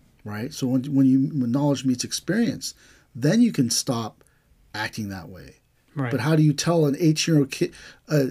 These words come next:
Speaker 1: how do you tell a twenty-year-old kid who snuck into a bar and got all drunk, who's super filled with testosterone, not to get in a fight because it doesn't really matter, and that he doesn't, he's not really in love with that girl?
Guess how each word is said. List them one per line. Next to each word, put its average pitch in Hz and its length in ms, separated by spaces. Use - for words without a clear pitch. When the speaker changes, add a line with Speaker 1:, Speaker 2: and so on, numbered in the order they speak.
Speaker 1:
how 170 160
do 226 80
you 226 100
tell 185 240
a 156 80
twenty-year-old 190 640
kid 120 480
who - 160
snuck 156 320
into 165 260
a 170 60
bar 127 460
and 110 200
got 131 240
all 151 140
drunk, 127 460
who's - 200
super 185 440
filled 170 260
with 165 80
testosterone, 131 920
not 151 360
to 175 80
get 165 140
in 143 80
a 147 80
fight 151 640
because 147 280
it 143 60
doesn't 151 240
really 151 180
matter, 156 640
and 143 100
that 139 180
he 127 200
doesn't, 160 220
he's 139 160
not 170 160
really 165 320
in 143 140
love 151 180
with 147 120
that 147 180
girl? - 400